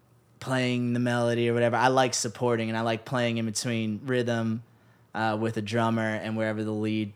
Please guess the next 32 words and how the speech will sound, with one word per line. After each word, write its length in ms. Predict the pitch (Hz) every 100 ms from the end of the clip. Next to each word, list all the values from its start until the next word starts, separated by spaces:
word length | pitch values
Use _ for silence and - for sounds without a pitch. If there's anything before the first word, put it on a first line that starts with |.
| -
person 400 | 120 104 110 104
is 340 | 107 107 101
and 140 | 101 101
picking 280 | 117 107 101
my 100 | 95
spots 420 | - 110 107 -
within 280 | 104 107 113
that. 180 | 104 90
I, 240 | 120 120
I 220 | 123 127
enjoy 500 | 127 123 120 117 113 101 -
being, 340 | 123 117 113 107
like, 240 | 101 101 _ _ _ -
that 300 | 120 113 104
relationship, 840 | 110 104 104 101 98 107 98 - _ _ _ _ -
uh, 420 | 95 87 82 82 73
in 100 | 113
a 40 | 110
musical 280 | 107 98 101
setting, 340 | - 82 85
or 60 | 113
that 200 | 131 120
role, 380 | 123 120 110 104 -
but 140 | 113
having 280 | 117 113 110
those 260 | 110 101 -
various 380 | 107 104 98
relationships 500 | 98 98 101 - 98 107
when 80 |
I'm 100 | 98
playing 360 | 98 104 95 92
with 180 | 87